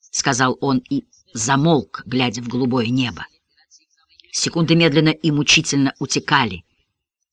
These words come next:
Рибель гавкнул, и я зажал его морду рукой. «День!» наконец решился мистер Лайтфуд. Да, в самом деле.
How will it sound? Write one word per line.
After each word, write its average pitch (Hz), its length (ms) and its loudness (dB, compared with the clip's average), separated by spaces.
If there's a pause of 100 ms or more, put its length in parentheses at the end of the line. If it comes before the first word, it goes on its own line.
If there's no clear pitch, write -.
(360)
Рибель 143 380 0
гавкнул, 131 560 0 (840)
и 120 100 -4
я 113 100 -2
зажал 117 340 -2
его 110 380 -6
морду 113 320 -4
рукой. 151 380 2 (520)
«День!» 214 480 2 (760)
наконец 120 440 -2
решился 127 480 0
мистер 117 460 -2
Лайтфуд. - 600 -8 (720)
Да, 196 220 4
в - 60 -10
самом 226 380 2
деле. 127 380 -2